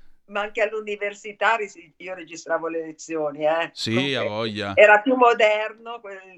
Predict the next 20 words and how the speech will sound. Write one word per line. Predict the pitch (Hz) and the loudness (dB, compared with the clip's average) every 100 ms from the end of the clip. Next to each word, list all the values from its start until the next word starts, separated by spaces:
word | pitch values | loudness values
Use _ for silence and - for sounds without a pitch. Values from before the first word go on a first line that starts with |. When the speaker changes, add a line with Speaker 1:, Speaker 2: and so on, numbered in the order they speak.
| 160 170 | -20 -20
Speaker 1:
registratore, | 180 190 - 220 220 185 196 214 185 | -20 -20 -8 -6 -4 -4 -4 -4 -6
ma... | 135 120 101 - _ _ _ - _ _ _ _ _ - | -10 -10 -14 -18 _ _ _ -20 _ _ _ _ _ -4
No. | - | -2
Speaker 2:
<laughs> | - - - - - 269 254 | -4 -12 -14 -16 -14 -2 0
Ecco, | 190 180 196 180 | 2 0 0 -2
un | 180 | 0
ascoltatore | 190 - 214 208 208 202 233 226 196 180 170 165 160 | 0 0 0 0 -2 0 0 2 2 2 4 4 2
che | 135 165 160 151 | 0 0 0 0
conosce | 160 185 185 - | 0 0 0 0
i | 165 | 0
miei | 160 156 | 0 -2
gusti | 180 - 165 | -4 -4 -4
musicali | 160 160 156 175 170 | -2 -2 0 0 0
dice: | 139 143 147 | -4 -2 -2
"Squallo, | 131 - 170 180 170 | -4 -2 0 0 0
rinfilo, | 147 147 147 170 170 156 | -2 -2 -4 -2 0 0
diffusione | 143 - 160 151 143 135 | -4 -6 -4 0 2 2
sarebbe | 120 123 123 113 113 | -2 0 0 0 -2
Speaker 1:
<laughs> | |
Speaker 2:
carino." | 117 117 107 101 104 101 | 0 -2 -4 -6 -6 -8